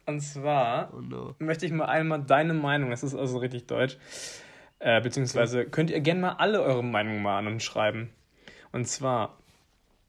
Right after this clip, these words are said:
Speaker 1: würdet ihr von eurem Mitbewohner verlangen, dass er eine Rechnung für eine Ergotherapiestunde zahlt, die er aufgrund seiner Fahrlässigkeit zu spät abgesagt hat? Er hat Corona und ich musste am Tag der Stunde in Quarantäne.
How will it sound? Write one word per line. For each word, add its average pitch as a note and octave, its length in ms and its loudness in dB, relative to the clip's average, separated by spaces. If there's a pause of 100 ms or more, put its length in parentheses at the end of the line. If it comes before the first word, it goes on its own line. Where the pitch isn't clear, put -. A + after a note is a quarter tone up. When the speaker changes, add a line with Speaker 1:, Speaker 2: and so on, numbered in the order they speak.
(120)
Speaker 1:
würdet E3 360 4
ihr E3 160 4
von D3 120 -2
eurem C#3+ 240 4
Mitbewohner A#2+ 680 2
verlangen, A#2+ 680 2
dass B2+ 220 2
er B2+ 60 6
eine C3 260 4
Rechnung D#3 320 2
für D3+ 160 2
eine C3+ 260 2 (160)
Ergotherapiestunde C3 1400 0
zahlt, B2+ 420 0 (380)
die D#3+ 140 4
er E3 80 8
aufgrund E3+ 500 4
seiner F#3 260 4
Fahrlässigkeit C3 960 2
zu C#3+ 120 -2
spät D3 280 -2
abgesagt - 640 -2
hat? - 220 -6 (460)
Er C3+ 140 4
hat C#3 100 0
Corona E3+ 400 2
und D3+ 100 4
ich C#3+ 140 0
musste C#3+ 260 0
am B2+ 160 -2
Tag E3 300 -4
der F3 120 0
Stunde C#3 440 2
in C3+ 400 -4
Quarantäne. C#3 880 -4